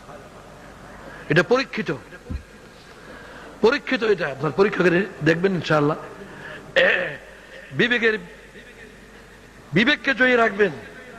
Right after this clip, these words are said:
নামাজ রোজা আল্লাহ দি-, আল্লাহ দিয়েছেন কি করার জন্য? নফসের উপরে বিবেককে শক্তিশালী করার জন্য না? সুতরাং আমি আপনাদের কাছে যে আলোচনা করলাম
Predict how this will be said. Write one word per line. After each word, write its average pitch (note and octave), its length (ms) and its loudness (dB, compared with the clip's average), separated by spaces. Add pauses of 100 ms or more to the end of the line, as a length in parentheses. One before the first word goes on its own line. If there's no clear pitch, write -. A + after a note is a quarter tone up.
নামাজ G3+ 340 4
রোজা F#3+ 180 4
আল্লাহ F#3 200 4
দি-, - 440 -6
আল্লাহ F3+ 160 6
দিয়েছেন G#3+ 340 0
কি C4 160 0
করার A#3+ 260 4
জন্য? E3 300 2
নফসের A#3 220 4
উপরে A3 180 4
বিবেককে A#3 340 4
শক্তিশালী G#3 360 4
করার B3 200 6
জন্য C4 140 2
না? D4+ 160 2 (2000)
সুতরাং D3+ 340 4 (1700)
আমি D#3 200 6
আপনাদের D3 300 2
কাছে C#3 180 -4
যে D3 80 -2
আলোচনা C#3+ 320 -2
করলাম F3 380 0